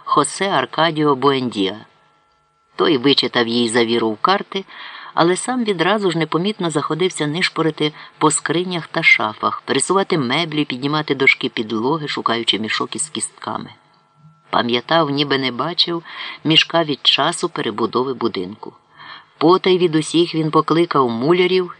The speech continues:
і один з них зізнався, що замурував мішок у стіну однієї зі спалень, бо той заважав працювати.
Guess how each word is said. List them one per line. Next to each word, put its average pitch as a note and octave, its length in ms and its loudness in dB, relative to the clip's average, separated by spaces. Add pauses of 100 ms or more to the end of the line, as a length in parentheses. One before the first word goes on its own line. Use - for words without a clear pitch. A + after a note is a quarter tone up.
(100)
і C3 100 4
один D#3 280 4
з C3+ 100 -4
них D3 180 2
зізнався, C#3+ 680 0
що D#3 180 0
замурував F3 580 2
мішок F3 420 0
у D#3 40 -2
стіну D#3 360 -4
однієї D#3+ 560 0
зі D3 140 0
спалень, G#2 600 0 (340)
бо C3 180 2
той F3+ 200 0
заважав B2 420 0
працювати. A2+ 640 -10